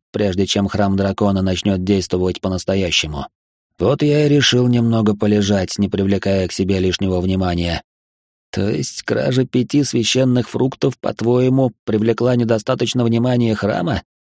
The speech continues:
с усмешкой спросил Сергей. «Шести», поправил его Виктор. «Помимо глаз дракона, я экспроприировал ещё один духовный фрукт.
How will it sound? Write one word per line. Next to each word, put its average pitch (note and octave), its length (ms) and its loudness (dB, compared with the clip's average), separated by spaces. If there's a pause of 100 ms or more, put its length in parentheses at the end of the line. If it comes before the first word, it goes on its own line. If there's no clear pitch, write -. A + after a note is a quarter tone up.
с - 80 -10
усмешкой G2 400 -2
спросил F2+ 380 -2
Сергей. F2 460 -4 (440)
«Шести», E2+ 760 -2 (240)
поправил E2+ 460 0
его F2 220 0
Виктор. E2 420 -4 (520)
«Помимо A#2 420 2
глаз A2+ 300 2
дракона, A2 640 0 (320)
я B2 240 0
экспроприировал A#2 840 2
ещё G#2+ 420 0
один F#2 280 -2
духовный F2+ 500 0
фрукт. E2+ 380 -6